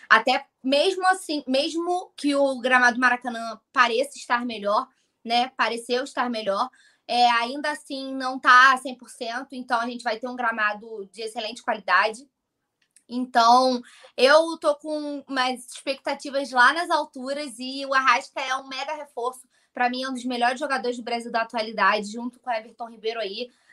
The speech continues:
Não tem como, eu sinto muita falta do meu uruguaio.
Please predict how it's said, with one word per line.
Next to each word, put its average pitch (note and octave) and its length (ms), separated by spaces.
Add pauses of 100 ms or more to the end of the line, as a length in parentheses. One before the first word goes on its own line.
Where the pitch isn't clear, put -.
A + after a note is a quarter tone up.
(100)
Não B3 220
tem D4 180
como, C4 320
eu C4+ 60
sinto C4+ 260
muita C#4 280
falta C4 360
do A#3+ 360
meu A#3 200
uruguaio. G3 500